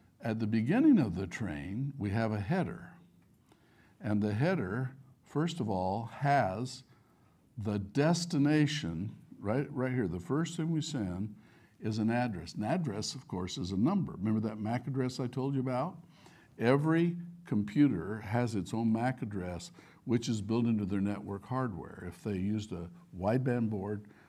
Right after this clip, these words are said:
they got that number from the board they bought from us, okay? So every computer had a mac address.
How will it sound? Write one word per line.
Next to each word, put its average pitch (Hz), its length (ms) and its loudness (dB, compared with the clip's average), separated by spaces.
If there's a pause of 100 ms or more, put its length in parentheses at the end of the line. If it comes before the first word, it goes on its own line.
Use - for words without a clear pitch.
(140)
they 104 140 0
got 117 280 0
that 95 200 -2
number 113 380 -2
from 113 240 0
the 101 60 2
board 113 300 -2
they 107 100 -2
bought 139 320 -2
from 85 240 -12
us, - 200 -12
okay? 113 340 -2 (280)
So - 120 -8
every 135 200 2
computer 170 440 0
had 110 180 -2
a 110 40 0
mac 113 320 -2
address. 73 420 -10